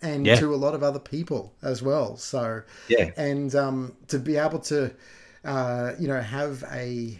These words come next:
Speaker 1: like, a companion piece to the album, to be able to get the backstories on these songs and hear from the, from the songwriters and the musicians who have all contributed
Speaker 2: Yeah.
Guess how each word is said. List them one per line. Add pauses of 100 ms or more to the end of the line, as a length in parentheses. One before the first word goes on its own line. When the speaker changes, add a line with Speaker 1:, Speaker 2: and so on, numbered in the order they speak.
Speaker 1:
like,
a
companion
piece
to
the
album, (280)
to
be
able
to (200)
get
the
backstories
on
these
songs
and
hear
from
the, (460)
from
the
songwriters
and
the
musicians
who
have
all (380)
contributed
Speaker 2:
Yeah.